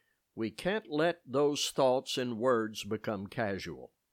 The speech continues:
We have to get serious about specific shortcomings. It requires more than confession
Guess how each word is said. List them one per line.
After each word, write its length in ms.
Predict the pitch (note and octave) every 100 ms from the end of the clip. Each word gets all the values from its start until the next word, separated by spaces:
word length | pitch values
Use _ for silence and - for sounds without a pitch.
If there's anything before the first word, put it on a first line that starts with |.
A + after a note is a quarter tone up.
| _ _ _ _ _ _ _ _ _ _ _ _ _ _
We 100 | C3+
have 220 | C3 A#3+
to 100 | -
get 180 | B3+ D3
serious 580 | - F#3 F#3 C#3+ C3 -
about 420 | A#2+ B2 B2 -
specific 840 | - - C3+ B2 - G#3+ E3+ G#2+ -
shortcomings. 1080 | - D3+ C#3 - - C#3 G2+ E2+ D2 - -
It 220 | D3+ D3
requires 600 | C3 - B2+ A#2+ A#2 -
more 600 | A2+ C3+ G#3+ E3+ G#2+ A#2+ _ _ _
than 360 | G2 C3 C#3 C3+
confession 840 | - C#3+ C3+ F#3 F3 - G2+ E2+